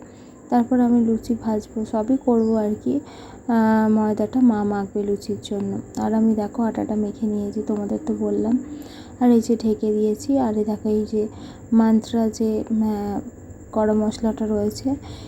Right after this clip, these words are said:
এটা বাড়িতে ছিল, এটা মনে হয় একটা তেলে, তেল কিনেছিলাম, তেলেতে মনে হয় ফ্রি ছিল, তো আজকে এটা কাটলাম। আর এটাই আর কি কাবলি ছোলা দিয়ে আজকে ঘুগনি হচ্ছে, এর মধ্যে দিচ্ছি।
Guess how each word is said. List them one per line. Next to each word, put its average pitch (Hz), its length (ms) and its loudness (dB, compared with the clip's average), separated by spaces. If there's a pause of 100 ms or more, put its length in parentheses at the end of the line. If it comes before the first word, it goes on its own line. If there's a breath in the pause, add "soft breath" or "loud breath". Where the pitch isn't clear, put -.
(160 loud breath)
এটা 269 160 6
বাড়িতে 240 380 4
ছিল, 226 360 0
এটা 220 240 0
মনে 214 180 0
হয় 214 300 0
একটা - 320 -2
তেলে, 208 460 0 (420 loud breath)
তেল 233 180 8
কিনেছিলাম, 233 560 4
তেলেতে 220 340 2
মনে 214 140 2
হয় 226 80 2
ফ্রি 247 300 2
ছিল, 208 300 -6 (1080)
তো 233 80 2
আজকে 220 300 4
এটা 220 160 0
কাটলাম। 220 520 -2 (580 loud breath)
আর 226 180 4
এটাই 226 280 4
আর 220 80 4 (100)
কি 277 200 2 (500 loud breath)
কাবলি 226 300 2
ছোলা 220 280 2
দিয়ে 226 160 2
আজকে 240 260 -2
ঘুগনি 220 400 2
হচ্ছে, 226 260 0
এর 233 80 4
মধ্যে 214 340 2
দিচ্ছি। 226 520 -2